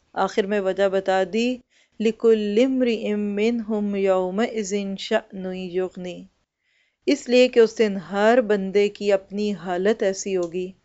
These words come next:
जो दूसरे से उनको, उसको बेनियाज कर देगी।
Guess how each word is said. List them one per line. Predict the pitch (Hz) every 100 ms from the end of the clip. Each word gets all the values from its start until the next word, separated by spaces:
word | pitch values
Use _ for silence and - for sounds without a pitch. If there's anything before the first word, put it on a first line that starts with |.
| _ _ _ _
जो | 214
दूसरे | 202 170 190 190 202 202
से | 202 196
उनको, | 185 185 - -
उसको | 190 - 202 190
बेनियाज | 190 185 185 180 -
कर | - 170
देगी। | 185 175 185